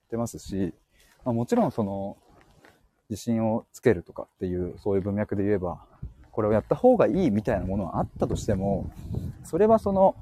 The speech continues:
あなたのためのものではないっていう感覚なんですよね。やっぱりなんか人類の平均を取った時に、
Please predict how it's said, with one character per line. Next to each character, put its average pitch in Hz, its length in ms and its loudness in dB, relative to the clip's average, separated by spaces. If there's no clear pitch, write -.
あ 113 120 -2
な 208 120 6
た 226 120 6
の 190 100 0
た 120 120 2
め 147 80 4
の 117 180 0
も 95 160 0
の 135 120 10
で 127 80 10
は 90 80 6
な 104 160 2
い 131 60 4
っ 101 40 -2
て - 160 -6
い 82 80 -2
う 85 60 -8
感 101 240 -6
覚 113 200 0
な 123 120 6
ん 107 60 4
で 80 100 -6
す - 60 -18
よ 80 120 -14
ね。 95 80 -4
や 95 60 -2
っ - 40 -12
ぱ 120 100 -4
り 98 60 -4
な 98 100 -6
ん - 20 -18
か 95 100 -4
人 220 320 6
類 110 140 4
の 92 80 -6
平 175 240 4
均 190 200 0
を 180 60 0
取 202 160 0
っ - 40 -8
た 170 100 6
時 - 260 -2
に、 - 460 4